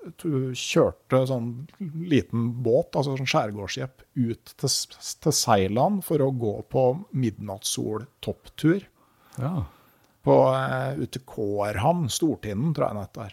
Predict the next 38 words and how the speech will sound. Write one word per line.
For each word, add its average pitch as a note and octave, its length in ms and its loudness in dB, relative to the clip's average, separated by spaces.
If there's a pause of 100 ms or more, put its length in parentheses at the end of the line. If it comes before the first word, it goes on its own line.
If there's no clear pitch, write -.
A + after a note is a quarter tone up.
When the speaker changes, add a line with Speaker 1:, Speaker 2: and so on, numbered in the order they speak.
Speaker 2:
Ja, A2+ 100 -8
det G#2+ 140 -4
høres A2+ 320 -8
jo - 60 -12
fantastisk D3+ 480 -10
ut, E3+ 100 -14
da. A#2+ 160 -10
Speaker 1:
Ja, G#2 340 6
og D3+ 80 4
det C#3+ 120 8
var G#2+ 240 4
jo D#3 100 2
det, E3+ 280 2
men D3 260 0
det B2 580 -2
snødde, A2+ 800 -4
og G#2+ 240 -6
det F#2+ 140 -2
var A2+ 160 -10
surt - 280 -4
og A#2+ 60 -12
kaldt, A2+ 400 -12
og, A#2+ 480 -2
eh, A2+ 800 -8
så C#3 140 0
vi A#2+ 100 8
ga G#2 340 6
oss - 280 -4
og D#3+ 120 -6
dro B2+ 160 -4
tilbake, G2+ 480 -10
og G#3 80 -8
sånn C#3 180 -6
i C3+ 40 -6
fire-tida B2+ 680 -12
om A2+ 100 -8
morgenen, G#2+ 280 -6
når B2+ 100 -2